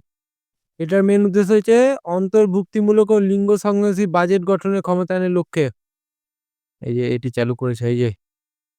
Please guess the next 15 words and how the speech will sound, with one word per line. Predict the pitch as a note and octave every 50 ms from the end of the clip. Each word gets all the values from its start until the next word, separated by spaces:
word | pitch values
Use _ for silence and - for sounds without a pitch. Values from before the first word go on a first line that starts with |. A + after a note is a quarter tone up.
| _ _ _ _ _ _ _ _ _ _ _ _ _ _ _ _ _ _ _ _ _ _ _ _ - -
জেন্ডার | C#3+ D#3+ E3 E3 E3+ F3 F3 E3+ E3+ F3 F3+ - - _ - C#3+
বাজেটিং। | C#3 C3 B2+ C3 B2 - B2+ B2 A2 - _ _ _ _ _ _ _ _ _ _ _ _ _ _ _ _ _ _ _ _ _ _ _ _ _ _ _ _ _ _ _ _ _ _ _ _ -
নেক্সট | D#3 E3 F3 F3 - - -
কোশ্চেন | G3+ F#3+ - - G3+ G3+ F3+
চলে | G3 G3 G3+ G3 G3+
যায়, | G3+ G#3 G#3+ A3 - E3
আজকের | D#3 - - F#3+ F3+ F3+
লাস্ট | F3+ F3+ F3+ - -
কোশ্চেন, | G3+ G3+ F#3 - - - G#3+ G#3+ A3+ A3+ A#3 _ _ _ _ _ _ _ _ _ -
দুহাজার | F3+ F#3 G3 G3+ -
পঁচিশ | G3+ G3+ F#3 F#3+ G#3+ F#3 -
সালে | A3 G#3 G#3+ G#3+ F3 D#3
জুন | F3+ G3+ G#3 G#3 G3+
মাসে | G#3 G#3 - - G#3+ - -
কোন | G3 G#3 G#3+